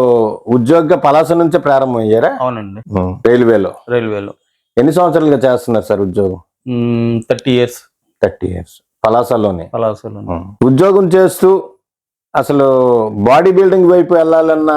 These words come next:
Speaker 1: ఆలోచన మీకు ఎందుకు వచ్చింది?
Speaker 2: నాకు, నేను చదువుకునేటప్పుడు స్పోర్ట్స్ మ్యాన్ని, అథ్లెటిక్స్ దాంట్లో జాబ్ వచ్చింది. తర్వాత బాడీ బిల్డింగ్గా ఎదిగాను ఒక ఏడెనిమిది సంవత్సరాలు.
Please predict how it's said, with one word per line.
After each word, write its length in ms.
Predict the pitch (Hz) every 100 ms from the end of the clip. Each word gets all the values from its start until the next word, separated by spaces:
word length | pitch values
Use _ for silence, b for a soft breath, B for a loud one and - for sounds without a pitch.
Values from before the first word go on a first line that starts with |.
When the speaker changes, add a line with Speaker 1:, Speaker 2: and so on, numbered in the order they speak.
| 147 135 -
Speaker 1:
ఆలోచన 360 | 135 160 165 143
మీకు 200 | 120 120
ఎందుకు 220 | 113 104
వచ్చింది? 340 | - 82 90 _ _ _
Speaker 2:
నాకు, 320 | 131 135 135 143 139 139 139 135 135 -
నేను 260 | 139 127 147
చదువుకునేటప్పుడు 800 | 160 170 165 156 160 190 165 139
స్పోర్ట్స్ 420 | - 151 156 139
మ్యాన్ని, 360 | 117 107 160 262 _ _ _ _ _ _
అథ్లెటిక్స్ 680 | 120 160 151 135 - - 190 - _ _ _ _ _ _ _ _ _ _ _ 127
దాంట్లో 320 | 139 143 147
జాబ్ 240 | 131 127
వచ్చింది. 460 | 123 120 104 113 220
తర్వాత 420 | 143 147 147 147 208 180 151 139 135 127 131 - -
బాడీ 280 | 135 139 139
బిల్డింగ్గా 840 | 135 135 135 135 151 135 123 120 _ _ _
ఎదిగాను 500 | 123 127 131 117 143
ఒక 180 | 131 113 113 110 110 110 - -
ఏడెనిమిది 380 | 117 120 117 110
సంవత్సరాలు. 500 | 113 110 - 98 147